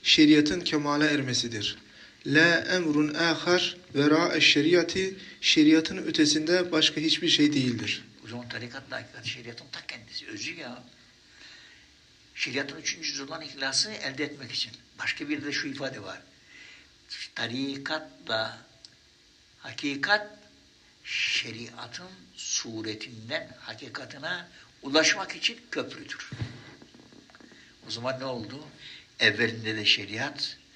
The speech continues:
Speaker 2: ortada da şeriat, sonunda da şeriat.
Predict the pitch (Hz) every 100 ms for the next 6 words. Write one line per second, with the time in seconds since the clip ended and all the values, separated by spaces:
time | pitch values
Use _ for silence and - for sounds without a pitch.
0 | - - _ 123 120 117 120 117 113 104
1 | 113 101 104 127 151 - - - - -
2 | - - 139 127 117 104 98 - 98 87
3 | - - -